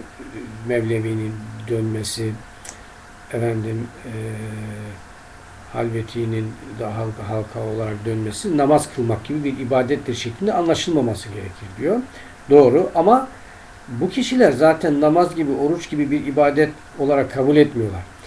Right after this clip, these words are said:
İbadet hükmünde olan bir eylem olarak kabul ediyor. Yani sevap kazandırıcı bir, e, eylem olarak, e, tanımlıyorlar bunu.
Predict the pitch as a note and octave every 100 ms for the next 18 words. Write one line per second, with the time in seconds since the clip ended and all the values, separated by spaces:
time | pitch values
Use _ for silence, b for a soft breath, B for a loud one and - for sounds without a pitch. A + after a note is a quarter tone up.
0 | B B B - D#3 F3 F3+ F3 G#3 A#3
1 | - - - D#3 D3+ D#3 D#3 D#3+ F3 C#3
2 | B2+ A#2+ B2 A#2+ B2 A#2+ C#3+ B2+ A2 G2
3 | - A2+ G#2 F#2+ G2 B2+ C3 A2+ - -
4 | B2+ D#3 - B2+ A#2 A2+ A2 A2 E3 F3+
5 | E3 D3+ - B B B - - A#2 A#2
6 | A#2+ - C3 C#3 D3+ A#2+ G#2 F#2 - -
7 | - G2+ G2 F#2 A2+ A2 G2+ G2 F#2 F#2
8 | F2+ F2